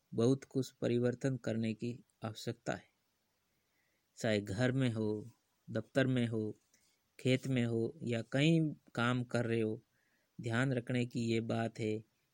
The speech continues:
क्या हम ऐसे आदानों का उपयोग तो नहीं कर रहे हैं जो हमारे पर्यावरण को नुकसान पहुंचाते हो? अगर हाँ,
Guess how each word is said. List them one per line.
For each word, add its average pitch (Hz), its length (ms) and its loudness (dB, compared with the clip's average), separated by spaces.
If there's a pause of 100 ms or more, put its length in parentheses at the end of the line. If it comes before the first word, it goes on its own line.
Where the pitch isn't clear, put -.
क्या 123 160 4
हम 117 300 0
ऐसे 123 280 0
आदानों 120 540 -2
का 117 140 -2
उपयोग 120 460 -4
तो 123 120 -2
नहीं 120 280 0
कर 117 200 -2
रहे 117 200 -2
हैं 117 100 -8 (340)
जो 120 140 0
हमारे 117 280 0
पर्यावरण 117 420 -2
को 117 120 -6
नुकसान 117 460 -4
पहुंचाते 113 540 -6
हो? 107 180 -6 (880)
अगर 110 260 2
हाँ, 107 540 0